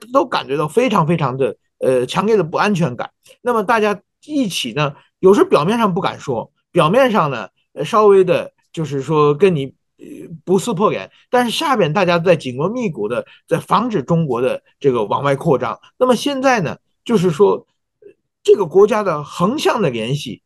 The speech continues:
其实越来越紧密的。所以说现在不得不就是想到这个安倍晋三首相在两千零六年，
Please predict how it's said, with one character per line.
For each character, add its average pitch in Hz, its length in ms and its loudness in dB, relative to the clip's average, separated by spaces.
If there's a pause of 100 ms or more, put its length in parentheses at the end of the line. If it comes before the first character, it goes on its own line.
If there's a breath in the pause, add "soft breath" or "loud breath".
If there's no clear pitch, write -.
其 214 160 -2
实 180 120 -2
越 208 160 2
来 147 100 4
越 139 120 6
紧 - 240 -16
密 120 120 -10
的。 - 140 -18 (320 soft breath)
所 285 160 -2
以 277 60 0
说 247 200 4
现 247 180 -2
在 240 100 0
不 202 120 -2
得 190 160 4
不 180 120 -2 (380)
就 170 160 0
是 147 160 -8
想 139 160 -4
到 143 100 2
这 156 80 -2
个 135 160 0 (200 soft breath)
安 247 260 -2
倍 220 160 6
晋 190 180 -4
三 196 200 -2
首 123 160 -4
相 143 180 -2
在 143 100 0
两 131 200 -6
千 220 160 -4
零 226 160 -2
六 277 160 -2
年， 131 220 -2